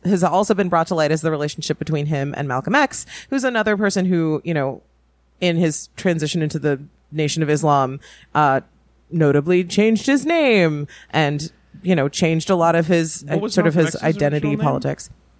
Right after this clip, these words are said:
Speaker 1: I'm
Speaker 2: Was it
Speaker 1: trying to
Speaker 2: Malcolm?
Speaker 1: remember. The thing that I rem-, 'cause I've, I've read his autobiography, and I remember him going by Red when he was, when he was,
Speaker 2: Pretty
Speaker 1: like,
Speaker 2: cool.
Speaker 1: wearing a lot of zoot suits and, like, running numbers.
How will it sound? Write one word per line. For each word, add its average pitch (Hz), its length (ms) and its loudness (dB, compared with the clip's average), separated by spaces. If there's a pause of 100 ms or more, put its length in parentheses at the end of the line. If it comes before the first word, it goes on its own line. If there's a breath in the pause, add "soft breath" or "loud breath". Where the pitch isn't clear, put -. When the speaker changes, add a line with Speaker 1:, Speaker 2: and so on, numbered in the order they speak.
(840)
Speaker 1:
I'm - 140 -6
Speaker 2:
Was - 40 -2
it - 40 -8
Speaker 1:
trying 196 280 0
to 208 40 -2
Speaker 2:
Malcolm? 208 60 0
Speaker 1:
remember. 170 640 0 (200 loud breath)
The 202 180 0
thing 294 200 0
that 285 80 0
I 269 80 4
rem-, 254 260 -2
'cause 190 160 -2
I've, 185 220 4
I've 170 180 0
read 185 180 2
his 185 140 0
autobiography, 156 640 0
and 131 340 -4 (400)
I 165 60 0
remember 165 300 0
him 202 120 2
going 170 260 0
by 160 120 0
Red 139 480 -4
when 165 160 -4
he 170 140 -2
was, 147 560 -4 (720)
when 175 240 0
he 185 120 2
was, 156 160 0
Speaker 2:
Pretty 151 220 -2
Speaker 1:
like, 95 160 -6
Speaker 2:
cool. 175 60 -8
Speaker 1:
wearing 190 300 0
a 202 40 0
lot 226 140 0
of 254 80 0
zoot 294 240 -2
suits - 640 0
and, 185 160 0
like, 170 300 0
running 240 420 0
numbers. 202 640 0